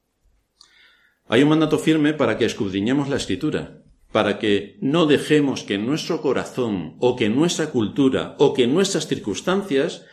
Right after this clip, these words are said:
la reinterpreten o la manipulen. Nos acercamos a la palabra de Dios para que ella nos ilustre,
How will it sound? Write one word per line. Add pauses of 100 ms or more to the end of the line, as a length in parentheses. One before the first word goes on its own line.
(400)
la
reinterpreten (200)
o
la
manipulen. (200)
Nos
acercamos
a
la
palabra
de
Dios
para
que
ella
nos
ilustre,